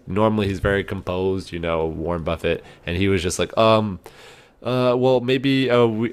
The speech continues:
maybe I did it because, uh, maybe we divested because th-, there might be a seismic activity,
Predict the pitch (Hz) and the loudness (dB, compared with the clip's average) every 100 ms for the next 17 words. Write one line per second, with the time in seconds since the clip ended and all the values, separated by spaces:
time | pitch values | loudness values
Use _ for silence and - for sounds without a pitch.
0 | 117 120 120 127 120 120 127 120 - 120 | -2 0 2 4 4 4 2 0 0 2
1 | 113 110 - 107 107 107 123 117 113 110 | 4 2 0 0 2 2 2 2 2 4
2 | 117 - 110 98 101 107 101 - - _ | 0 0 -4 -6 -2 0 0 -4 -14 _
3 | - 95 101 104 107 107 98 - 101 101 | -8 -4 0 2 2 0 -2 2 2 2
4 | 107 104 104 98 - 110 101 113 110 107 | -2 -2 -2 -2 -2 -2 0 0 0 -2